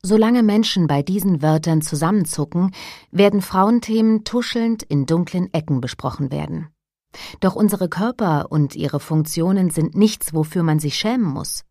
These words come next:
Das Vokabular rund um den weiblichen Körper ist reich, und es wird Zeit, dass wir uns daran gewöhnen, es anzuwenden. Aufklärung.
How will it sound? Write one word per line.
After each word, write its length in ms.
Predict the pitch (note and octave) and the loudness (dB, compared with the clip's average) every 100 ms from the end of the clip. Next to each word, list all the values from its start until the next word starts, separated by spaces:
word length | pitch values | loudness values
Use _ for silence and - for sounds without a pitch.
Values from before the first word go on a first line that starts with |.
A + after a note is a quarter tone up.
| _ _ _ - | _ _ _ -6
Das 320 | F3 F#3 - | 2 2 4
Vokabular 800 | G#3 A3 G3 E3+ F3+ G3+ G#3+ G3+ | 0 0 -2 -2 0 0 0 -4
rund 340 | F#3+ F3 A3 G#3+ | -2 2 2 2
um 140 | G3 | 0
den 220 | D#3+ D#3 | 2 4
weiblichen 480 | D3+ D#3+ E3 D3+ D#3 | 4 2 0 -2 -4
Körper 480 | E3+ E3 D#3+ F3 - | 0 -2 0 -2 -2
ist 260 | F3 - | -8 -4
reich, 400 | E3+ D3+ B2 - - - - - - _ | 0 2 0 -6 -16 -18 -20 -20 -20 _
und 160 | F3 D#3 | 0 0
es 160 | C#3+ | 0
wird 160 | D3 - | -2 -2
Zeit, 460 | - E3+ A#3 - | -2 0 -2 -6
dass 140 | F#3+ - | -10 -6
wir 100 | - | -4
uns 160 | F3+ | -4
daran 260 | - E3+ F3 | -2 0 2
gewöhnen, 640 | E3+ D3 D3+ D3+ D3 D3+ - | 0 2 2 4 2 0 -2
es 200 | G#3 - - | -4 -4 -2
anzuwenden. 880 | G3 D#3+ D3 B2+ B2 B2 - B2 - _ _ _ _ _ _ _ _ _ _ _ _ _ _ _ _ _ - | 0 0 -2 -2 -2 -4 -4 -6 -8 _ _ _ _ _ _ _ _ _ _ _ _ _ _ _ _ _ -2
Aufklärung. 800 | G3+ G3+ - - B2+ B2 C#3+ | 0 0 -4 -4 -4 -4 -8